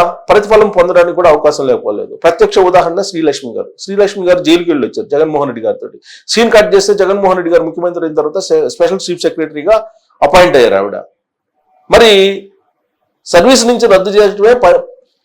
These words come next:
పనిష్మెంట్, సస్పెన్షన్ అనేది పనిష్మెంట్ కాదు అని చెప్పేసి సీనియర్ ఐపీఎస్, ఐఏఎస్లు స-, పివి రమేష్ గారు లాంటి వాళ్ళు అంటూ ఉంటే,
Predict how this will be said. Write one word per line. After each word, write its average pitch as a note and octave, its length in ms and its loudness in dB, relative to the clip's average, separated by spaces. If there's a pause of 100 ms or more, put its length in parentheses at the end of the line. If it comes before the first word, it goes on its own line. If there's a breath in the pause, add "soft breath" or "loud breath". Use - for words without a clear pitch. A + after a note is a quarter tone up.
(600)
పనిష్మెంట్, C#3+ 560 0 (260)
సస్పెన్షన్ A3+ 520 0
అనేది F#3+ 200 -2
పనిష్మెంట్ F3+ 500 -2
కాదు A3+ 380 4
అని G#3 160 4
చెప్పేసి F3 600 -6 (300 soft breath)
సీనియర్ A3 300 0
ఐపీఎస్, F3+ 480 -2 (160)
ఐఏఎస్లు E3 600 0
స-, C3 320 2 (100)
పివి F#3+ 140 -10
రమేష్ F3+ 360 -6
గారు D3+ 180 0
లాంటి D3 240 -2
వాళ్ళు C#3 160 -2
అంటూ C3 200 -6
ఉంటే, A#2+ 400 -6